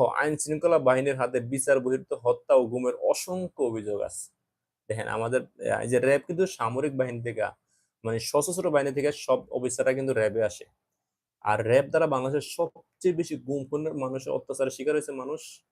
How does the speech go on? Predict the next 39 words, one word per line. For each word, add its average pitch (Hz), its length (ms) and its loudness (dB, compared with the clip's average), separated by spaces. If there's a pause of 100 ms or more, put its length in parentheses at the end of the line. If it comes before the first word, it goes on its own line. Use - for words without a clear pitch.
(220)
এই 131 120 2
র্যাব 113 240 2
দ্বারা, 107 280 -4
কিন্তু 101 200 -10 (100)
আমাদের 104 320 -10
এই 117 80 2
র্যাব 101 240 0
দ্বারা, 92 160 -4
যেটা 110 240 -2
আমরা 110 240 -2
বলি, 127 240 -4 (580)
আহ, 98 160 -6
সে-, 117 400 -6
গর্বের 127 300 6 (400)
স্থান - 280 -4
হলো 131 120 2
সেনাবাহিনী। 139 600 -4 (360)
এই 110 60 -8
সেনাবাহিনীর 147 680 0
থেকে 147 160 -2
কিন্তু 151 200 -2
অফিসাররা 135 380 0
রিটায়ার 123 340 -2
করে 139 120 -2
অনেক 120 140 -6
সময় 131 220 -4
র্যাবে 107 260 0
আসে, 101 200 -4 (960)
পদোন্নতি 117 400 0
পেয়ে 117 160 -2
অনেকে 110 280 -4
এখানে 113 240 -4
আসে, 110 220 -4
তারা - 180 -2
এখানে 104 240 -4
দায়িত্ব 104 220 -6
পালন 101 220 -6
করে। 95 180 -6 (840)
মানে 131 180 0